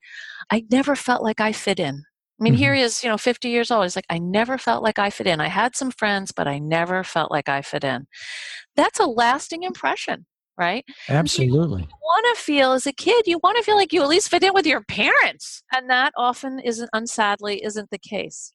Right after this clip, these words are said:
Speaker 2: Well, and
Speaker 1: This
Speaker 2: compassion is intimacy, really. I mean, what happens
Speaker 1: Exactly.
Speaker 2: is, if you're compassionate with a person,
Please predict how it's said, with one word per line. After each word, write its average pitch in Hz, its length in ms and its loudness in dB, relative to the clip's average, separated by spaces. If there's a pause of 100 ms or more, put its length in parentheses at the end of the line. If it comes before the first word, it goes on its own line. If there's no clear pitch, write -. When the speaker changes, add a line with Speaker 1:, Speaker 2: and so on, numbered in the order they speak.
(180)
Speaker 2:
Well, 143 140 6
and 131 120 4
Speaker 1:
This 131 160 4
Speaker 2:
compassion 151 540 4
is 147 560 4
intimacy, 113 640 2
really. 107 500 2
I 139 40 0
mean, 139 140 6
what 151 140 4
happens 151 480 2
Speaker 1:
Exactly. 147 120 4
Speaker 2:
is, 147 40 0 (100)
if 214 180 4
you're 202 120 6
compassionate 135 640 2
with 107 160 4
a 101 60 2
person, 107 520 0